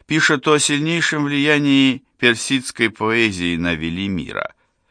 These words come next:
о том, что можно найти сходство между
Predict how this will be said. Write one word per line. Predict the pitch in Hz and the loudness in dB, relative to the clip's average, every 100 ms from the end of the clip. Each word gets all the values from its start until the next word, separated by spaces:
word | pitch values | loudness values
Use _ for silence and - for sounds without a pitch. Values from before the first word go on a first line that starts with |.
| - - | -20 -4
о | - | -2
том, | - 120 | 2 2
что | - 113 | 2 2
можно | 113 110 113 | 2 2 2
найти | 110 107 107 104 | 2 0 -2 -4
сходство | - 123 113 - - 95 | -2 0 0 -2 -4 -2
между | 95 98 87 90 92 | 0 0 -2 -2 -2